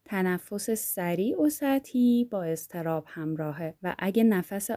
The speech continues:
آهسته و عمیق بکشیم احتمالاً احساس می‌کنیم آرومتریم. می‌شه این تمرینای کوچیک رو با بچه‌ها تجربه کرد تا به اونا یاد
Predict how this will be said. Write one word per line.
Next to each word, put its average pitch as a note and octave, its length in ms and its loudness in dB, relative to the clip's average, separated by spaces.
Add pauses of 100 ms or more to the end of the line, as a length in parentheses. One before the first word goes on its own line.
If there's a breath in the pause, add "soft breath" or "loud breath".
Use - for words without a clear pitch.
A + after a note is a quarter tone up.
آهسته F#3 580 -4
و C#4+ 200 4
عمیق B3 400 4
بکشیم A3+ 720 -2
احتمالاً F3+ 720 -2
احساس G#3+ 600 -4
می‌کنیم A#3 540 0
آرومتریم. E3 1080 -6 (140)
می‌شه F3+ 200 -6
این G3+ 200 2
تمرینای E3+ 600 0
کوچیک F#3 360 -12
رو G3+ 240 -2
با F#3 140 -6
بچه‌ها E3 580 -6
تجربه E3 640 -4
کرد F#3+ 540 -4
تا G#3+ 140 -10
به G#3 80 -6
اونا G#3 240 -2
یاد A#3 320 -2